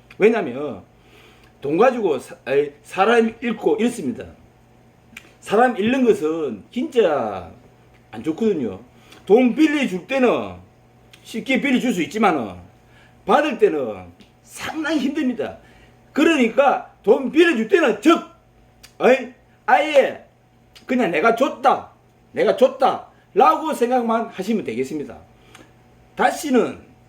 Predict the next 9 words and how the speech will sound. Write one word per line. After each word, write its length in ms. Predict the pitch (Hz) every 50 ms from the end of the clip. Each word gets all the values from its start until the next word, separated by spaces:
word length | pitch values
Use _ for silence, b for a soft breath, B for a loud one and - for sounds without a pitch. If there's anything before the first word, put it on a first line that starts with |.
| _ -
여러분 380 | 156 180 160 151 117 92 - - - - _ _ -
돈 160 | - - 151
거래 200 | 165 208 226 240
같은 240 | 226 226 220 208 190
거는 240 | 196 185 185 185 - - _ _
절대 380 | _ - 156 214 254 - - 285
하지 240 | 254 240 254 240 208
마시기 320 | 143 117 - - 170 170
바랍니다. 560 | - 127 117 120 117 113 107 98 87 78 78